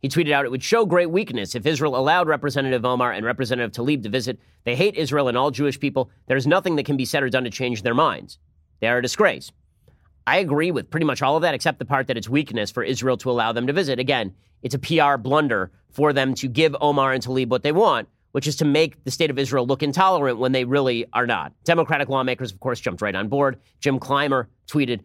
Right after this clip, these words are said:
"This, this action is antithetical to our country's shared democratic values that are the basis for a strong bipartisan alliance." Yes, I'm sure. Okay, I'm sure that if a sitting member of the Kn-, the Israeli Knesset called for the violent destruction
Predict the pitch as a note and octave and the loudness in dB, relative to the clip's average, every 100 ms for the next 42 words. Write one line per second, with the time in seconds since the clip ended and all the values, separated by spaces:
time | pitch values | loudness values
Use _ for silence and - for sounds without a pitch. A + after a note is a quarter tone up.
0 | _ - D#3 A#2+ D#3 - E3+ F3+ F3+ C3+ | _ -2 -2 -2 -4 -2 -2 -2 -2 -4
1 | - A3 A3 D#3 E3 D3 G#2 G#2 B2+ C3 | -2 -4 -4 -2 -2 -2 -6 -6 -4 -2
2 | F3 - C#3 - - F#3+ F#3+ E3 D#3+ D#3+ | -2 -2 -4 -2 2 2 2 0 0 -2
3 | C3+ A2+ B2+ B2+ G2+ F2+ - _ _ D3 | -2 -2 0 0 -2 -6 -10 _ _ 2
4 | D3 C#3+ D#3 D#3 D3+ - C#3 - D#3 D#3+ | 2 2 0 0 -6 -2 -4 0 0 2
5 | D3+ C3+ C3+ C#3 B2+ A#2+ G#2+ D#2+ - _ | 0 0 0 0 0 -2 -2 -4 -10 _
6 | _ - D3 C#3 B2 G#2 G2+ G#1 - _ | _ 0 0 0 -4 -4 -6 -10 -14 _
7 | _ G2+ C3 C#3 D#3+ C#3+ A#2 B2 F3 E3 | _ -4 -2 0 0 0 -4 -2 0 2
8 | C#3+ C#3 B2 C3 C3+ B2 A2+ C3+ D3+ C#3 | 2 0 -2 -4 -4 -4 -2 0 0 0
9 | C3 B2+ G2 C3 C3 - A#2 G#2 - _ | -4 -4 -2 -2 -2 -4 -2 -4 -6 _
10 | _ _ - A2+ C#3 D#3+ D#3+ C3 - D#3 | _ _ -2 2 4 2 0 -4 -4 -4
11 | - F2+ C#2 | -2 -8 -10